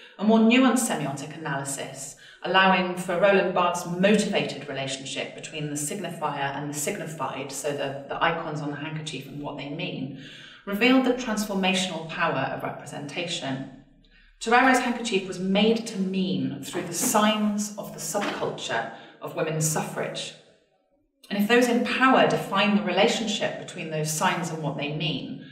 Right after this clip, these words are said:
Torero was reclaiming power. In the second methodology, cultural memory theory, as defined by Marita Sturken, I adapted her perspectives into three: women's work, naming names, and ownership.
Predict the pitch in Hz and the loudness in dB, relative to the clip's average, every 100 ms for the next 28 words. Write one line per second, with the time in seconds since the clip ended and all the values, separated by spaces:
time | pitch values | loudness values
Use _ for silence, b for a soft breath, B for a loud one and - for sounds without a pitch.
0 | B - 190 208 208 151 151 151 156 156 | B -6 4 6 6 4 2 0 -4 -4
1 | 147 143 131 135 - 165 120 113 - - | -4 -4 -4 -6 -6 -4 -4 -4 -8 -16
2 | - _ _ _ _ _ _ _ 381 381 | -20 _ _ _ _ _ _ _ _ -20
3 | 392 b b b b b _ _ - 233 | _ b b b b b _ _ 0 4
4 | 233 294 294 277 254 - 180 165 160 151 | 6 6 4 4 4 4 0 -2 -2 -2
5 | 143 147 139 - 185 - 170 175 196 180 | -2 -2 -4 -2 -4 -4 -2 2 4 4
6 | 151 - - 139 139 - - 165 - - | 0 -4 -8 -8 -6 -6 -4 -6 -6 -4
7 | 170 160 156 156 151 156 156 151 151 - | -2 -2 0 -2 -2 0 0 0 -8 0
8 | 185 170 175 - - - B B B B | 4 4 2 -6 -10 -10 B B B B
9 | B 180 190 190 247 - - 185 175 - | B 4 6 4 2 2 -2 0 -2 -6
10 | - - 220 220 208 - - - 143 131 | -12 2 2 4 2 0 -2 -2 -6 -6
11 | - - 165 160 156 156 151 151 151 - | -6 -8 -8 -4 -2 4 4 4 -2 0
12 | - - - - 196 220 214 - - - | 0 0 -4 -2 4 4 4 2 2 0
13 | - - - 175 175 185 175 170 151 143 | 0 -4 -10 -4 0 0 -2 0 0 0
14 | 143 139 - - 151 160 170 156 - - | -4 -10 -10 -8 -6 -4 -2 -2 -4 -4
15 | - - | -6 -10